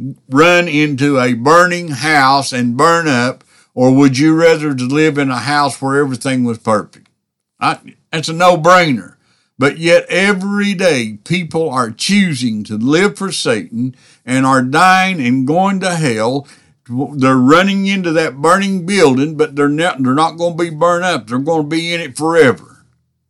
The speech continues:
So, you know, we need to make a choice, and we need, we need to figure out.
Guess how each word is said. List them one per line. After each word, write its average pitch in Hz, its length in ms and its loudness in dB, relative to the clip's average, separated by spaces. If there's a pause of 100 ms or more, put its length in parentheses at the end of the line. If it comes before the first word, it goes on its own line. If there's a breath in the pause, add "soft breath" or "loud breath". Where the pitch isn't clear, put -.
(720)
So, 139 260 -2
you 165 100 -4
know, 180 180 -2
we 190 160 -4
need 190 220 -4
to 156 80 -6
make 160 260 -4
a 127 60 -8
choice, 120 500 0
and 107 160 -4
we 151 100 -2
need, 165 280 -8 (180)
we 151 180 -4
need 175 220 -6
to 131 100 -8
figure 151 360 -4
out. 120 300 -4